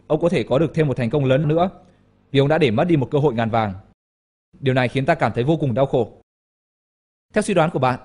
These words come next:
khi đọc bức thư này, Meade sẽ thế nào? Nhưng tướng Meade đã không bao giờ đọc được bức thư ấy, vì Lincoln đã không gửi thư đi. Bức thư chỉ được tìm thấy trong các giấy tờ của Lincoln khi ông đã qua đời.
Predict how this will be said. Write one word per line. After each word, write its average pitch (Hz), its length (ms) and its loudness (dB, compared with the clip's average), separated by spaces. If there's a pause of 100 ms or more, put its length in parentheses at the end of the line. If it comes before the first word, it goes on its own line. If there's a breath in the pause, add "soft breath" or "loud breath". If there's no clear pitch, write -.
khi 180 100 -2
đọc 156 120 2
bức 185 140 -2
thư 170 80 -2
này, 123 260 -2 (160)
Meade 180 160 0
sẽ 175 80 0
thế 165 100 0
nào? 131 300 0 (800)
Nhưng 147 180 -2
tướng 139 160 4
Meade 196 180 2 (420 soft breath)
đã 151 120 0
không 165 140 -4
bao 151 100 2
giờ 131 140 2
đọc 113 140 0
được 117 80 0
bức 143 160 -4
thư 147 120 0
ấy, 123 200 0 (360)
vì 135 80 -2
Lincoln 151 340 2
đã 156 60 2
không 160 180 0
gửi 127 140 0
thư 139 140 -2
đi. 139 200 0 (580)
Bức 220 140 0
thư 214 120 0
chỉ 151 120 0
được 127 140 0
tìm 123 140 -2
thấy 127 160 -2
trong 151 140 -2
các 175 120 -2
giấy 139 120 0
tờ 151 160 2
của 110 100 -4
Lincoln 139 380 0
khi 147 140 -2
ông 135 80 0
đã 135 120 0
qua 139 140 0
đời. 113 220 0